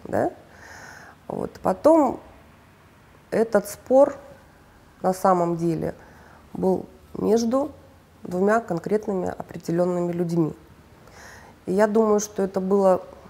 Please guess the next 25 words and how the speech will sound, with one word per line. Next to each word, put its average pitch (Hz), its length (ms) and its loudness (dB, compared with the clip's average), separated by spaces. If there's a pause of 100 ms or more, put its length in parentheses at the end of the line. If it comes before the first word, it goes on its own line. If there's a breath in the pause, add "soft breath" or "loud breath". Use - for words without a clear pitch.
(360)
скорее 196 320 2
всего, 196 260 -4
неправильно, 208 600 2
когда, 180 540 0 (500)
м, 226 320 -14 (340)
в 170 60 -6
него 196 320 4
хотели 220 480 0
как 185 220 -4
бы 170 300 -2 (300)
ну, 262 120 2
завлечь 202 520 0 (760)
простых - 600 -4 (300 loud breath)
рядовых 180 400 2
сотрудников. 262 800 -2 (1120 loud breath)
Я 196 100 0
думаю, 233 260 4
что 226 180 -4
нам 262 160 4
просто 202 300 -4
всем 180 280 -2
этого 185 240 -4
не 196 80 0
надо 180 300 0
было. 151 300 -10